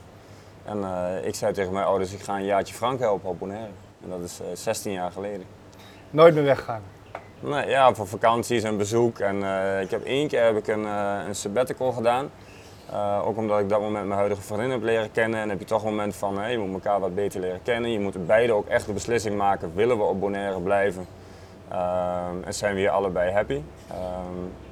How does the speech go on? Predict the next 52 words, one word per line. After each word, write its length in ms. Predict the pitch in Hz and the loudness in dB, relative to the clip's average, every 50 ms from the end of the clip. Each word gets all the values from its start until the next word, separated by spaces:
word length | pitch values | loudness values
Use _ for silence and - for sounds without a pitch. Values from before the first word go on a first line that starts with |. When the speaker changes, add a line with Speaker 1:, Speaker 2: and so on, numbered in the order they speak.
| - - - - 92 | -18 -16 -10 -4 0
Speaker 1:
dat 100 | 104 104 | 2 4
was 140 | 107 95 107 | 4 4 4
ook 80 | 95 | 2
het, 100 | 110 104 - - - - | 0 0 -2 -6 -14 -8
net 280 | 101 104 107 113 107 | -6 -2 -2 -2 0
voor 160 | - 120 107 101 | 0 2 2 2
het 100 | 101 - | 2 0
punt 220 | 113 107 107 95 | 0 -2 0 2
dat 140 | 98 98 87 | 2 2 0
ik 100 | 95 85 | 0 -2
met 180 | 92 90 - | -4 -4 -4
chefs 240 | - 117 117 113 - | -2 -2 -2 -2 -2
wou, 420 | - 110 107 107 107 107 104 101 101 | 0 2 4 4 4 2 2 0 0
eh, 220 | 101 101 101 101 101 | 0 0 -2 -4 -4
gaan 260 | - - 110 110 110 | -4 -2 -2 -2 0
beginnen. 360 | 104 101 - 113 107 110 120 - - - - - - - - - - - - - - | -2 -2 -2 -4 -4 -4 -6 -10 -14 -20 -20 -20 -20 -20 -20 -20 -20 -20 -20 -16 -10
Om 120 | - 101 | -6 -4
dat 140 | 95 95 - | -4 -2 0
uit 180 | - 101 101 95 | 2 0 0 0
te 60 | 104 | -2
gaan 240 | - 107 98 95 87 | -6 -6 -4 0 2
rollen. 260 | 95 95 98 98 95 | 2 4 4 2 0
En 100 | 92 92 | -2 -4
dan, 240 | 90 90 90 87 87 87 | -4 -4 -6 -6 -6 -4
eh, 60 | 90 | -4
ja, 100 | 95 104 | -2 0
dat 140 | 90 90 - | 0 0 0
ga 120 | - 87 | 2 0
je 60 | 92 | 2
niet 140 | 92 92 90 | 2 0 -2
doen 180 | 87 95 95 87 | -2 -2 -2 -2
voor 160 | - 95 87 | -2 -2 -2
een 100 | 90 92 | -2 0
jaartje. 400 | 98 98 95 90 85 - - 80 | 0 2 2 0 0 -4 -8 -10
Dan 160 | 78 85 85 85 | -8 -8 -8 -8
moet, 100 | 85 87 | -6 -6
Speaker 2:
Nee. 80 | 120 | -4
Speaker 1:
dan 140 | 120 90 87 | -4 -2 -2
moet 140 | 90 87 - | -4 -6 -4
je 80 | 87 | -2
wel 180 | 82 92 92 80 | 0 2 2 2
echt, 140 | 95 95 85 90 85 - - - - - - - - - | 0 -2 -2 -6 -12 -14 -16 -20 -18 -18 -18 -18 -12 -8
echt 200 | - 95 - 87 | -8 -8 -8 -8
beslissen 460 | 82 87 - 110 110 107 90 98 101 87 | -10 -8 -2 0 0 2 2 2 0 0
om, 240 | 95 98 98 98 | 0 0 -2 0
eh, 500 | 95 92 92 92 92 92 92 92 92 92 87 76 | 0 2 2 2 2 2 2 2 2 0 0 -2
om 100 | 95 92 | -2 -2
hier 160 | 98 98 90 | -2 -2 -4
voor 140 | - 98 95 | -2 -2 -2
langere 300 | 98 101 98 95 95 - | -2 -2 -2 -2 -4 -2
tijd, 380 | - 98 95 95 90 - - | 0 0 0 0 0 -2 -4
eh, 60 | 90 | -6